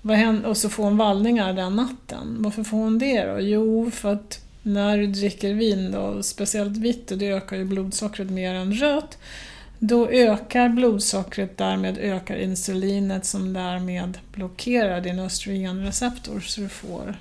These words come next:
du kommer inte in i receptorn. Så du ser att själva nivån i blodet har inte så mycket med att göra hur du kommer att må.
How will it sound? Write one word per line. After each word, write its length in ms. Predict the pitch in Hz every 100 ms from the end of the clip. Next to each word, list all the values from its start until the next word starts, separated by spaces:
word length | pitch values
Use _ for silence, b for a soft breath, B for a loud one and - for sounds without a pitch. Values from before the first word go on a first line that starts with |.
| - - - - -
du 60 |
kommer 220 | 208 196
inte 160 | 185 180
in 260 | 240 190 190
i 80 | 190
receptorn. 640 | 190 196 - - 196 196
Så 180 | 214 214 - - -
du 180 | 233 226
ser 260 | 226 262 240
att 160 | 214 B B B B B
själva 300 | - 233 220
nivån 600 | 214 220 202 262 262 226
i 40 | 208
blodet 720 | 202 240 277 233 196 185 185
har 200 | 220 214
inte 120 | 208
så 100 | 202
mycket 200 | 190 196
med 160 | 196 190
att 80 | 190
göra 380 | 190 185 190
hur 300 | 180 202 190
du 80 | 185
kommer 260 | 180 196 190
att 80 | 202
må. 300 | 208 -